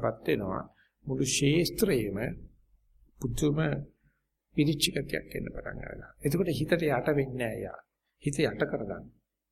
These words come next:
සෞත්තරං අනුත්තරං කියලා තියෙනවා. සෞත්තරං කියලා කියන්නේ නිදිමත වෙනකොටම වැක්කිරලා නිදා ගන්න. රාගය එනකොටම කියලා වැක්කිරෙන පටන් ගන්නවා.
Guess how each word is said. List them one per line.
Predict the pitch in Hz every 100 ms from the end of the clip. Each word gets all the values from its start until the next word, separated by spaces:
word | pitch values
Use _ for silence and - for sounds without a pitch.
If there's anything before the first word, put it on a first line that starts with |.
| _ _ _ _ _ _ _ - -
සෞත්තරං | - 123 135 - 135
අනුත්තරං | 131 123 131 135 127
කියලා | 131 131 123
තියෙනවා. | 147 131 85 92 - - - _
සෞත්තරං | - 120 131 143 139
කියලා | 139 139
කියන්නේ | 131 143 165 185
නිදිමත | 175 139 147 143 139
වෙනකොටම | 127 131 127 127 165
වැක්කිරලා | 156 - 131 143
නිදා | 151 117 98
ගන්න. | 85 - _ _ _ _ _ _ _
රාගය | - 123 131 143 123
එනකොටම | 117 139 147 160 185 220 - - - _ _ _ _ _ _ _ _ -
කියලා | 143 127
වැක්කිරෙන | 123 127 120
පටන් | 135 - 117
ගන්නවා. | 107 -